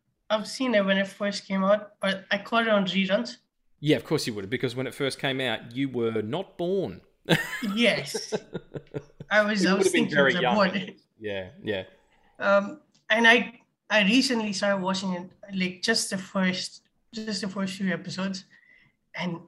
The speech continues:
Speaker 1: like, when I watched it first, I, I didn't quite, like, grasp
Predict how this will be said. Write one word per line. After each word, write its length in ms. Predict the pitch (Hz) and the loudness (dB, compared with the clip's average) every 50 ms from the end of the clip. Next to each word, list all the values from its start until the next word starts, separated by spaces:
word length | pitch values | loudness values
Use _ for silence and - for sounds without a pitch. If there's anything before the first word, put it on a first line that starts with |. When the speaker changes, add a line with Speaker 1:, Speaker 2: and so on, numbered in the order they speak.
| _ _ _ _ _ _ _ _ _ _ _ _ _ _ _ _ _ _ - | _ _ _ _ _ _ _ _ _ _ _ _ _ _ _ _ _ _ 0
Speaker 1:
like, 240 | 233 233 220 - - | 2 2 2 2 -2
when 200 | 208 208 233 247 | 0 2 6 6
I 60 | 269 | 6
watched 360 | 269 226 214 233 240 - - | 6 8 6 6 4 4 2
it 60 | 247 190 | -2 -2
first, 400 | - - 202 202 226 220 - - | -2 -2 0 0 0 0 0 -2
I, 240 | 180 196 185 - - - | -2 -2 -2 -4 -8 -4
I 80 | 196 196 | -4 -2
didn't 300 | 185 196 208 220 196 190 | 0 0 -2 -2 -4 -2
quite, 320 | - 202 185 180 180 170 | 0 2 2 2 0 -4
like, 200 | 170 160 156 - | -8 -10 -10 -10
grasp 480 | - 175 170 165 170 170 - - - | -8 -4 -2 -2 -2 -4 -6 -10 -14